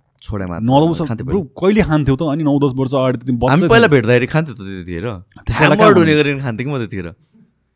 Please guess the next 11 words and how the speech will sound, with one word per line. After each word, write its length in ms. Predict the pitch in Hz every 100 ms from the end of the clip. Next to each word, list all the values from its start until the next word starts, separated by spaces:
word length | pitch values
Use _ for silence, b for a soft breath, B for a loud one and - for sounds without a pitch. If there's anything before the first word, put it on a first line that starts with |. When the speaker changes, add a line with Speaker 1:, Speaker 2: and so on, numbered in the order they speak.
| _ _ _ _ _ 117
Speaker 1:
मैले 140 | 131
ब्याचलर्स 500 | 135 151 160 160 - 143
पछि 160 | 147
छोडेँ। 220 | 131 110
ब्याचलर्समा 500 | 101 143 151 139 139
ह्यामर्ड 500 | 101 76 101 131 127
हुने 180 | 107 101
गरेर 180 | 98 92
खान्थेँ 280 | 90 87 113
कि 60 |
म। 80 | 98